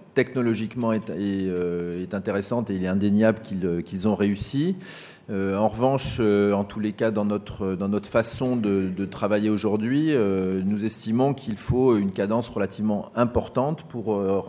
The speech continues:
réussir à ce que la, la, la, la, la, la réutilisation apporte, euh, effectivement un avantage économique. Alors, c'est le cas pour SpaceX, effectivement, euh,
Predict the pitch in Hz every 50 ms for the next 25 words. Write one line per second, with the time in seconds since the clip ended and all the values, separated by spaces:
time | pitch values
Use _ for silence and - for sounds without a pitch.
0 | 98 - 98 - 120 127 120 - - - - 143 147 135 113 107 104 107 - -
1 | - - 123 117 113 101 98 98 98 95 92 87 90 92 92 92 92 92 92 92
2 | 92 90 90 87 85 85 82 82 80 82 87 85 78 78 78 - 85 85 80 78
3 | 82 87 90 90 - 113 113 107 110 - 113 110 110 101 113 104 - - - 131
4 | 135 135 113 98 - - 120 - - - - 107 101 98 95 92 90 90 92 90
5 | - 104 92 - - 107 117 120 113 101 95 101 98 - 107 98 104 98 - 113
6 | 107 104 101 95 92 - - - - - - - - - - - - - - 98
7 | 87 87 82 - - - 135 123 - - 123 110 - - - - - - 101 95
8 | - - - 120 107 - - 98 - - 92 - - - 107 107 117 123 120 113
9 | 110 101 95 90 87 85 87 87 87 87